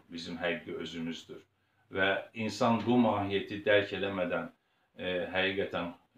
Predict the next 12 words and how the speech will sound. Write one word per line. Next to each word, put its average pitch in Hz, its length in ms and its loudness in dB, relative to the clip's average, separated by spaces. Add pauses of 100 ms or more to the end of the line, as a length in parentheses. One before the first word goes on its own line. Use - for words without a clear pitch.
qəlbən 87 440 -2
xoşbəxt - 480 -6
ola 80 220 -2
bilməz. 80 340 -10
Və 87 160 0
Bhaktivedanta 98 640 -2
Swami 90 400 -2 (400)
həyatının 95 560 0
on 101 160 0
iki 101 300 -4
ilini 90 340 -6
dünyanın, 92 600 -2